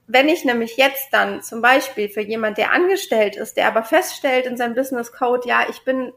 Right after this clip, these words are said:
eher der eigenständige Typ“, das heißt ja nicht, dass ich mich jetzt selbstständig machen muss, wenn ich da totale Angst vor hab oder wenn ich mich damit nicht wohlfühle.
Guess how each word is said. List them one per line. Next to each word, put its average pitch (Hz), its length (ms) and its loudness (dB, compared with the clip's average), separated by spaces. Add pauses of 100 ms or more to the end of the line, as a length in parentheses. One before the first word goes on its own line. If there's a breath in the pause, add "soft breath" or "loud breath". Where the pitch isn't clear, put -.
eher 247 200 2
der 240 200 -2
eigenständige 233 840 0
Typ“, - 380 0 (280 loud breath)
das 233 180 -4
heißt 311 240 2
ja 294 80 4
nicht, 277 180 0
dass 269 120 2
ich 277 140 -4
mich 277 140 0
jetzt 262 180 -2
selbstständig 262 600 0
machen 226 280 -6
muss, 226 220 -8
wenn 220 100 -2
ich 226 100 -8
da 226 120 -4
totale 226 480 0
Angst 254 320 -2
vor 254 200 0
hab 226 200 -2
oder 214 220 0
wenn 214 140 -2
ich 220 140 -10
mich 208 160 -14
damit 208 300 -6
nicht 214 180 -10
wohlfühle. 220 640 0